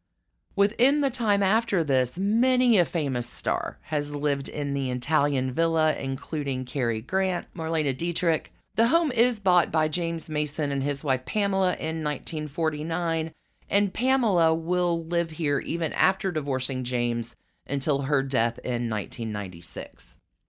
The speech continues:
Those are the three closest immediate neighbors to Harold Lloyd. Hollywood and its connections, y'all. It is worth a note here, as another home is just happening a few streets over.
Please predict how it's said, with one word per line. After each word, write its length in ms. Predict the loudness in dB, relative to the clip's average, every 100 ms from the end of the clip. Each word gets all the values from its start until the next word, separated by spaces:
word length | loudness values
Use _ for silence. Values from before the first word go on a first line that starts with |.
| _ _ _ _ _ -12
Those 400 | -2 2 2 0
are 80 | -2
the 160 | -2 -4
three 420 | -6 -4 -4 -4
closest 880 | -6 -2 2 2 2 0 0 -4 -2
immediate 720 | -2 0 -2 -2 -2 -2 0
neighbors 680 | 0 0 0 -4 -6 -6 -8 -8
to 380 | -4 0 2 0
Harold 600 | -2 -2 0 -2 -6 -12
Lloyd. 400 | -14 -14 -16 -20 -20 _ _ _ _ _ _ _ _ _
Hollywood 540 | -4 0 2 2 2 2
and 120 | 0
its 160 | -4 -8
connections, 840 | -4 -2 0 -2 -2 -4 -4 -2
y'all. 340 | -2 -2 -6 -12 _ _ _ _ _ -2
It 120 | 2
is 160 | 2 2
worth 300 | 4 4 4
a 60 |
note 240 | 2 0 0
here, 480 | 0 2 2 0 _ _ 0
as 140 | 2 4
another 480 | 2 2 2 0
home 320 | 2 2 2 0
is 180 | -2
just 380 | 0 0 0 -8 _ _ -10
happening 480 | -4 -2 2 2 2
a 60 | 0
few 220 | -2 -4
streets 520 | -4 -6 -6 -2 2
over. 560 | 2 2 0 -2 -4